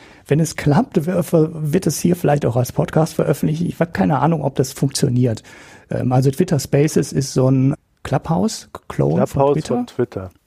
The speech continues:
Speaker 1: Genau. Und da, äh, ja, kommen dann Leute. Ich weiß noch nicht, wie das funktioniert. Ähm, das wird spannend, ist ein Experiment.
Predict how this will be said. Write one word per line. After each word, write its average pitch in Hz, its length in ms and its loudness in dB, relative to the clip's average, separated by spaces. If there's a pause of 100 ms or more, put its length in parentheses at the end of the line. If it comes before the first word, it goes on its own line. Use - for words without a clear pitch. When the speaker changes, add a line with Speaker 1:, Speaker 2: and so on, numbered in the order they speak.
Speaker 1:
Genau. 123 380 0 (140)
Und 131 420 0
da, 127 260 2
äh, 139 480 2
ja, 139 280 0
kommen 151 260 0
dann 135 200 2
Leute. 165 260 0
Ich 175 120 -2
weiß 262 180 0
noch 240 80 2
nicht, 202 160 -2
wie 180 60 0
das 170 140 0
funktioniert. 151 680 0
Ähm, 170 240 2
das 151 200 -2
wird 143 100 0
spannend, - 360 -2
ist - 180 -4
ein 147 80 0
Experiment. 143 840 0